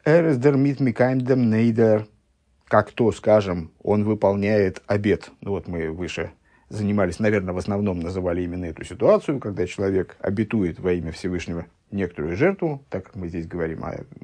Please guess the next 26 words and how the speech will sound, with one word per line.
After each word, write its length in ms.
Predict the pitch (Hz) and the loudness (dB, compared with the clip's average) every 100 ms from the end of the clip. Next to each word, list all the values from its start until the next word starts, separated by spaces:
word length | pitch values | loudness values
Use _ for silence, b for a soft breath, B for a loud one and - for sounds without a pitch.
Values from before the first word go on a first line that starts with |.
| - | -12
личных, 400 | - 143 175 92 | -4 -4 -4 -8
персональных 560 | - - 90 131 160 107 | -10 -8 -4 -2 -2 -2
жертвах. 320 | 95 85 - - | -4 -6 -8 -6
Ну 100 | 110 | -6
вот, 160 | 120 _ _ B B B B B | -8 _ _ B B B B B
говорили, 680 | - 92 101 110 101 98 - - - - | -4 0 2 4 6 4 2 -4 -12 -16
в 80 | - | -4
частности, 520 | 120 143 151 131 - | 2 2 2 -4 -4
и 200 | 131 - | -4 -2
в 80 | 104 | -4
основном, 540 | 90 101 95 101 90 | -4 -4 -2 0 -2
наверное, 500 | 87 90 85 85 87 - B B B _ | -2 -4 -4 -6 -8 -12 B B B _
в 60 | |
качестве 320 | - 95 - | 0 0 0
примера 400 | 98 98 110 170 | -2 0 2 2
приводили 460 | 135 110 98 104 135 | 2 2 2 2 0
вот 160 | 110 113 | 0 -2
такое 340 | - 107 107 | -4 0 0
доброходное 640 | 98 101 98 143 131 117 | 0 0 0 0 0 0
пожертвование, 600 | 110 113 120 92 - - - | 2 2 2 0 -2 -12 -12
когда 260 | - 113 | -4 -2
человек 460 | 123 98 95 98 - | -2 -2 0 0 -2
обетовал, 680 | 104 104 110 110 110 87 - _ _ b b b b b b - | -6 -4 2 4 4 0 -4 _ _ b b b b b b -10
э, 340 | - 92 90 | -6 -6 -2
некоторую 540 | 101 104 - 87 85 | 0 0 -2 -4 -2
жертву 440 | 98 175 220 214 | 0 0 0 -2